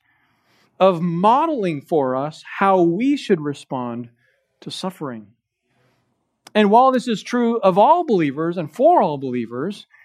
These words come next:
it's especially true for elders who will find themselves on the re-, receiving end of reviling and threats. Brothers,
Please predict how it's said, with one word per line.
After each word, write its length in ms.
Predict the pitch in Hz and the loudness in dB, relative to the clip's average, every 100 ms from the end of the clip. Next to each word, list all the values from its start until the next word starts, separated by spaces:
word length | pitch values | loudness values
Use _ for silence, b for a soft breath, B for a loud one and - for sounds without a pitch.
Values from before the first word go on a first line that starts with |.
| b b | b b
it's 180 | 208 202 | 0 2
especially 720 | 202 - - 254 302 - 220 170 | 0 -2 -2 0 0 2 2 2
true 260 | - 165 | 2 0
for 240 | - 165 170 | 0 -2 0
elders 540 | 220 233 151 135 - | -2 -2 -2 -4 -2
who 120 | 196 | 0
will 200 | 175 175 | 2 0
find 340 | 175 196 240 226 | 0 -2 2 2
themselves 480 | 170 - 151 147 | 0 0 2 2
on 80 | 160 | 0
the 80 | 156 | -2
re-, 300 | 151 175 170 B B | -2 -2 -4 B B
receiving 520 | 156 - 269 262 185 143 | -2 2 2 4 4 2
end 300 | 127 131 143 | -2 -4 -4
of 360 | 139 131 120 | -2 -2 -4
reviling 800 | 131 135 156 156 131 127 123 147 | -4 0 0 0 -2 -4 -6 -8
and 420 | 165 120 120 120 - | -10 -8 -10 -12 -20
threats. 640 | _ 156 131 117 - - - _ _ b b b b b b b b b b b b _ _ _ _ _ _ _ _ _ _ _ _ _ _ _ | _ -6 -4 -6 -12 -20 -20 _ _ b b b b b b b b b b b b _ _ _ _ _ _ _ _ _ _ _ _ _ _ _
Brothers, 600 | 165 160 151 139 - - | 0 2 0 -4 -12 -20